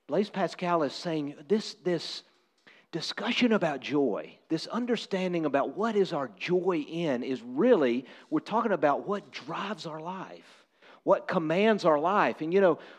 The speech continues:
one of the things that happens for us is that so often we find our ultimate joy in things that are gonna let us down. We chase after and seek ultimate joy in things that are not gonna sustain joy.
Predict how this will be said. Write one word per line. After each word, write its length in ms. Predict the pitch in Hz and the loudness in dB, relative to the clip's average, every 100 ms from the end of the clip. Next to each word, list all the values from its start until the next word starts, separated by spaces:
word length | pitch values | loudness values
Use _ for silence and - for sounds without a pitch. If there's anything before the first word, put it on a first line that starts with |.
| - | -10
one 240 | - 262 277 | 0 6 8
of 80 | |
the 100 | 226 | 8
things 420 | 185 220 214 185 143 | 6 6 4 2 0
that 120 | 131 | 0
happens 480 | - 254 330 233 - | 4 4 4 2 0
for 180 | 139 | 0
us 320 | - 135 143 165 | 4 4 4 0
is 140 | 131 | -2
that 180 | 160 139 | -2 0
so 220 | 214 220 | 4 6
often 560 | 151 196 214 180 139 123 | 8 6 6 2 0 4
we 400 | 175 233 233 214 - - | 4 4 2 -2 -14 -20
find 400 | - 175 208 202 | 2 4 6 8
our 180 | 175 170 | 8 8
ultimate 540 | 160 196 196 180 156 | 6 6 4 2 2
joy 460 | - 170 185 156 143 | 4 6 8 8 6
in 320 | 143 147 135 | 2 -2 -2
things 560 | - 196 190 175 151 - | 2 4 4 2 0 2
that 180 | 143 | 4
are 80 | 139 | 4
gonna 240 | 139 160 147 | 4 4 6
let 240 | 135 139 | 6 4
us 140 | - | 2
down. 420 | 107 123 113 85 76 _ _ _ _ _ _ _ _ - - - | 0 -2 -2 -6 -10 _ _ _ _ _ _ _ _ -20 -18 -2
We 400 | 151 226 233 - - - | 4 4 4 0 -12 -4
chase 400 | - 214 233 - | 4 6 6 6
after 420 | 175 165 - 175 | 6 6 6 4
and 240 | 147 143 - | 6 2 2
seek 320 | 190 208 - | 4 4 6
ultimate 480 | 156 180 180 170 - | 6 6 4 2 4
joy 320 | 160 180 160 | 6 8 6
in 260 | 143 143 | 4 -2
things 500 | 127 196 196 165 135 | 0 2 4 2 2
that 120 | 131 135 | 2 4
are 100 | 131 | 4
not 460 | 127 143 214 220 | 2 4 4 4
gonna 220 | 214 233 | 4 2
sustain 560 | 214 226 - 240 254 220 | 2 -2 0 2 2 2
joy. 420 | 151 127 92 71 | 2 4 2 -2